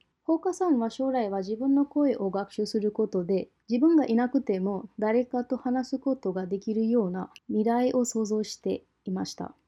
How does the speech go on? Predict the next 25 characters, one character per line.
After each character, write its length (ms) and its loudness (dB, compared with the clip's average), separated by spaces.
今 240 6
ま 160 8
で 140 4
の 160 4
イ 100 2
ン 80 2
タ 160 -2
ビ 220 0
ュ 60 0
ー 20 -2
や 280 -4
録 360 -2
音 140 2
な 120 2
ど 120 -2
に 180 -4
関 260 -6
し 80 -14
て、 100 -6
ホ 180 -2
ー 40 -20
カ 140 -4
さ 180 -2
ん 100 0
は 200 -2